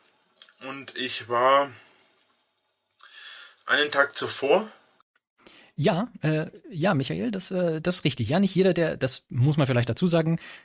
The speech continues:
Speaker 2: äh, Hashtag not all, ja, nicht jeder, der im August geboren ist, ist ein Sonderdulli. <laughs>
Speaker 1: Einen, einen Abend zuvor, abends war ich nach der Schule zu Hause, ganz normal,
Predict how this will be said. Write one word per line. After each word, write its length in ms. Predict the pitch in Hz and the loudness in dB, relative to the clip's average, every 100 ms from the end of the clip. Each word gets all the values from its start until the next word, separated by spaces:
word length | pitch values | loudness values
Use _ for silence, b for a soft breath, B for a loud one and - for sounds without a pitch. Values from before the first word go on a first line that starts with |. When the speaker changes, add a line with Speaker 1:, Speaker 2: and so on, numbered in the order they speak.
| B - | B -2
Speaker 2:
äh, 320 | 131 131 135 | 2 4 4
Hashtag 400 | 131 156 147 151 | 2 0 2 2
not 160 | 135 135 | 2 2
all, 300 | 143 170 254 | 2 2 2
ja, 140 | 139 160 | 0 0
nicht 220 | 151 160 | 0 2
jeder, 200 | 156 156 | 2 4
der 120 | 143 | 4
im 100 | 151 | 4
August 360 | 139 131 147 - | 2 2 0 0
geboren 280 | 135 127 113 | -2 0 2
ist, 120 | 143 - | 0 -2
ist 160 | 120 | -4
ein 140 | - 127 | -2 0
Sonderdulli. 1000 | 120 131 135 127 139 - 196 185 220 - 214 - - - | 2 0 0 -2 -4 0 0 0 -2 0 -2 -4 -16 -10
<laughs> 840 | - - 269 - - 196 - 185 - 208 _ _ _ _ _ _ - | -4 2 2 2 0 0 0 -2 -2 -10 _ _ _ _ _ _ -6
Speaker 1:
Einen, 340 | 120 120 113 | -2 -2 0
einen 240 | 117 113 - | -2 -2 2
Abend 360 | 120 135 110 | 4 4 0
zuvor, 460 | - 110 - 117 - | -10 -10 -4 -2 2
abends 360 | 117 131 127 113 | 0 -2 -6 0
war 100 | 107 | 2
ich 60 | |
nach 160 | 110 104 | 2 -2
der 80 | 113 | -2
Schule 200 | - 113 | -8 -8
zu 120 | 110 | 0
Hause, 300 | 131 151 151 | 2 2 0
ganz 180 | 117 104 | -4 -4
normal, 300 | 113 123 | -2 -2